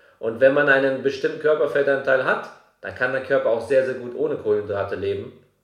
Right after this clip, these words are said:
Ja? Wenn man jetzt, nur als Beispiel, wenn man jetzt zwei, drei Prozent Körperfett hat und dann zu behaupten, ich brauche keine Kohlenhydrate, ist natürlich auch falsch.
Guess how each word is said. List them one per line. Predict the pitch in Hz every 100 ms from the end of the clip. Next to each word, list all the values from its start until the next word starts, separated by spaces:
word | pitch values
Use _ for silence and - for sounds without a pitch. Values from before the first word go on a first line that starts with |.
| _ _ _
Ja? | 110 143 - _ _ _ _ _
Wenn | 131 143
man | 156 147 139
jetzt, | 131 -
nur | 135 143 127
als | 113
Beispiel, | 123 120 120 110
wenn | 117
man | 120
jetzt | 117 - -
zwei, | - 127
drei | 120 113 117
Prozent | 123 - 113
Körperfett | 117 123 117 98 90
hat | 98 - - _ _ _ _
und | - 107
dann | 113 117
zu | -
behaupten, | - 104 113 113
ich | 101 92
brauche | 110 107
keine | 101 92
Kohlenhydrate, | - 131 110 101 -
ist | -
natürlich | 92 95
auch | 98 101 -
falsch. | - - -